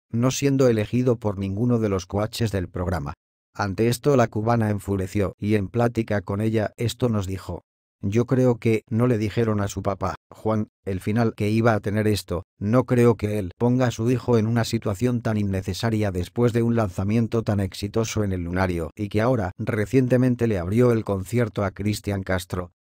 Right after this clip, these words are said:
Mi retoño confío en él ciegamente como productor y más como manager y más cuando se trata de su hijo, creo que a Juan no le avisaron que iban a hacer esa pena. Él lo tomó como una disciplina, su papi le dio una orden y como todas las órdenes que le da,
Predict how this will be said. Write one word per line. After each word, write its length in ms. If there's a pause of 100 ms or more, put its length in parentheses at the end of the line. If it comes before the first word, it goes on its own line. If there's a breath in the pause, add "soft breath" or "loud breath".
(180)
Mi 180
retoño 540
confío 480
en 80
él 160
ciegamente 640
como 280
productor 640
y 120
más 160
como 260
manager 640
y 100
más 160
cuando 320
se 160
trata 320
de 80
su 220
hijo, 340 (200)
creo 300
que 140
a 60
Juan 480
no 160
le 120
avisaron 520
que 160
iban 260
a 40
hacer 220
esa 280
pena. 240 (420)
Él 180
lo 140
tomó 320
como 280
una 240
disciplina, 640 (140)
su 200
papi 320
le 120
dio 160
una 200
orden 460
y 100
como 280
todas 280
las 220
órdenes 440
que 140
le 100
da, 180